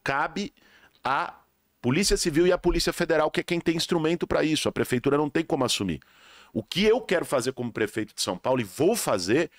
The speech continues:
é não deixar que o crime organizado tome conta dos contratos da prefeitura.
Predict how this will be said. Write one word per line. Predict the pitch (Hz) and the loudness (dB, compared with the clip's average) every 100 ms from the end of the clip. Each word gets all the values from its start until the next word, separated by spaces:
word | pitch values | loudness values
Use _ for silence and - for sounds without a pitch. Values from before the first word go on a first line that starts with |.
| - - | -20 -6
é | - 131 | -4 0
não | 147 226 | 2 2
deixar | 214 160 - 127 127 156 _ _ _ - | 2 2 0 0 -2 -6 _ _ _ -4
que | 151 | -2
o | |
crime | - 143 143 | 0 2 2
organizado | 117 120 95 104 139 | 4 2 2 0 -2
tome | - 180 196 | -2 0 0
conta | - 151 202 | -2 -2 -2
dos | 196 - | -2 -4
contratos | - 240 - 107 123 - | -4 -4 -4 -4 -4 -4
da | 214 | -2
prefeitura. | 208 - 233 113 | -2 -4 -6 -6